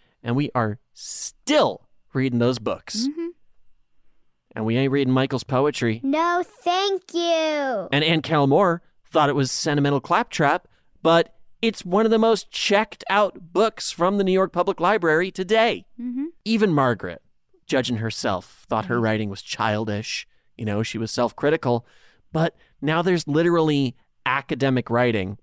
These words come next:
Speaker 1: about how deceptively simple and brilliant her books are.
Speaker 2: Mm-hmm.
Speaker 1: So she showed everybody, ev-, she even showed herself.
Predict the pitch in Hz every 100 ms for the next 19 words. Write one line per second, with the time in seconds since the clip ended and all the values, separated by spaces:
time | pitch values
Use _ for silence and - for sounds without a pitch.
0 | - - 135 208 180 208 185 - 185 185
1 | 202 185 165 - - 156 180 143 110 113
2 | 135 208 139 104 - - - 190 285 302
3 | - 127 82 - - 262 277 349 381 -
4 | - _ - - 180 175 - - - 262
5 | - 277 233 165 156 135 120 113 180 -
6 | 202 160 - 143 135 113 - 113 82 -
7 | -